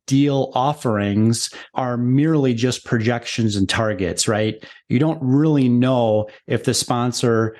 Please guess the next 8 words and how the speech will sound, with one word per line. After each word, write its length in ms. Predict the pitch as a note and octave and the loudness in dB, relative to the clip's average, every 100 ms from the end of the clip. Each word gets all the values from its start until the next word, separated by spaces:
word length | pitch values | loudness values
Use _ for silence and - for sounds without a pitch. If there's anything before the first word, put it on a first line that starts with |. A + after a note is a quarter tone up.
| - | -4
was 240 | B2 A#2+ | 0 2
able 260 | B2 B2+ A#2+ | 2 0 0
to 100 | A2+ | 0
hit 420 | F2 - D3 A2+ - | -2 0 0 -2 -2
those 220 | B2 A2 | 0 2
return 440 | A2 G#2+ - B2 A2+ | 0 0 0 0 0
projections 720 | A2 G#2 A2+ A2+ - A2+ A2 | -2 -2 -2 -4 -2 0 2
until 580 | G#2 - B2 A#2 A2+ | 2 2 2 2 0